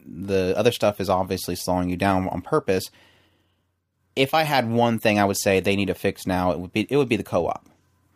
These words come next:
Make a reason for co-op. Make it less punishing to bring people to your world and fearing that they're gonna steal your resources. If they take your resources when you're in your,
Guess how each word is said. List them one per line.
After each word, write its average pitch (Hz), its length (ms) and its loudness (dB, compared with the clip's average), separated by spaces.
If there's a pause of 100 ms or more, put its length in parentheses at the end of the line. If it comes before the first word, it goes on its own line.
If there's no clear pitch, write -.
Make 131 280 0 (520)
a 123 100 2
reason 127 480 0
for 107 180 -2
co-op. 104 540 0
Make 113 260 0
it - 120 0
less 107 320 -2
punishing 139 560 -2
to 101 60 0
bring 107 180 -2
people 107 240 -4
to - 120 -10
your 101 140 -2
world 107 460 2 (520)
and 104 180 0
fearing 131 280 2
that 110 60 -2
they're 107 80 0
gonna 107 120 2
steal 110 200 0
your 107 100 0
resources. 92 640 -2
If 123 100 -4
they 151 100 2
take 180 240 -4
your 170 120 2
resources 156 420 0
when 151 140 0
you're 147 120 0
in 147 80 -2
your, 143 160 -2